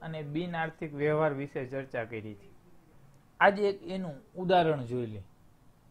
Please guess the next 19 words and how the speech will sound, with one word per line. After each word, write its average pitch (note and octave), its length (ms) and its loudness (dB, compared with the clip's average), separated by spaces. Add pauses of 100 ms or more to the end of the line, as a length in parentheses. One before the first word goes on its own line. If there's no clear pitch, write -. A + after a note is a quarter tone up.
(160)
કે D#3+ 100 -6
આર્થિક F3 540 0
વ્યવહાર D#3 600 4 (420)
અને D#3 220 -6
બિન D#3+ 380 -2
આર્થિક C3 340 -6
વ્યવહાર G#2+ 340 -6 (420)
કેને D#3+ 360 -2
કહેવાય. G2+ 220 -6 (560)
એક E3 160 -4
ઉદાહરણ E3 320 2
આપણે E3+ 340 0
જોયું D#3+ 320 0 (320)
તો F#3 120 0
એના F#3+ 640 -2 (720)
અનુસંધાનમાં E3+ 760 -2
આપને D#3+ 260 -4
ખબર D#3 360 -2
પડે D#3+ 340 -2